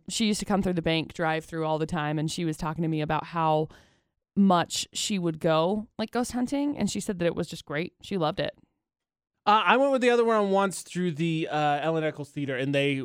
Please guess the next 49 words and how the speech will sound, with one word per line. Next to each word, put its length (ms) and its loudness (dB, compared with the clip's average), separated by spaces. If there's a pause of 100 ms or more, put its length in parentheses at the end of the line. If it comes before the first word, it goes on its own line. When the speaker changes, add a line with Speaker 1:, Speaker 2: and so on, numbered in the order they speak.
Speaker 2:
are 260 -2
awesome. 400 2
They 100 0
have 200 0
tons 240 0
of 100 -8
equipment. 520 2
They're 120 2
really 520 -2
cool 260 -4
to 120 -12
explain 500 -2
stuff 320 -2
and 100 -4
whatever, 320 0
and 100 0
it 40 -2
was 100 -2
a 40 -6
good 120 -2
time. 300 0
And 360 -2 (240)
may 280 2
or 40 4
may 280 4
not, 320 2 (280)
one 360 -6 (340)
particular 380 -2
spirit 320 0
threatened 340 0
to 60 0
harm 280 -2
my 140 -4
girlfriend, 460 -2
but 160 0
it 60 -8
was 120 -6
okay. 240 0
We 120 0
burned 260 4
sage, 360 0 (300)
and 80 2
everything 240 2
else 160 2
was 80 -2
fine. 320 4
It 60 4
was 100 -2
fun. 320 4